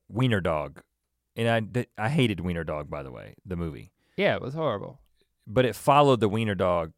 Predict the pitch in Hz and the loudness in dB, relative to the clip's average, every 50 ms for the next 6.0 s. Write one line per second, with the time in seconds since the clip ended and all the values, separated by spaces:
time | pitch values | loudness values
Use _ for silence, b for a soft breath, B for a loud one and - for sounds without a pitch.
0 | _ _ _ _ - - 107 95 98 98 101 101 95 87 87 82 87 87 87 82 | _ _ _ _ -10 -6 -4 -2 0 0 0 0 0 -2 -2 -4 -4 -4 -2 -2
1 | 80 78 - - - 92 92 90 87 98 123 - - 104 101 113 113 - 131 117 | -4 -6 -8 -8 -8 -6 -6 -4 -4 -2 -4 -2 -2 -4 -6 -6 -6 -6 -4 -2
2 | 117 113 104 - 104 101 95 90 85 82 80 80 92 87 82 85 90 95 90 - | -2 -2 -2 -2 -2 -2 -2 -2 -2 -4 -6 -6 -4 -4 -4 -4 -4 -4 -4 -4
3 | - 85 73 80 76 - 73 73 73 71 - - 78 76 73 - 76 73 73 73 | -6 -8 -10 -10 -10 -10 -10 -10 -10 -12 -12 -12 -14 -14 -14 -12 -14 -12 -12 -12
4 | 71 - - 76 71 69 71 - - - 80 - - - _ 85 78 - - - | -14 -14 -14 -14 -14 -14 -16 -16 -14 -14 -12 -12 -14 -18 _ -16 -16 -14 -14 -14
5 | - - - 69 67 69 69 - 76 - - 90 87 143 143 123 95 - - - | -16 -16 -16 -16 -16 -16 -16 -16 -18 -18 -16 0 6 6 6 6 6 2 -4 -16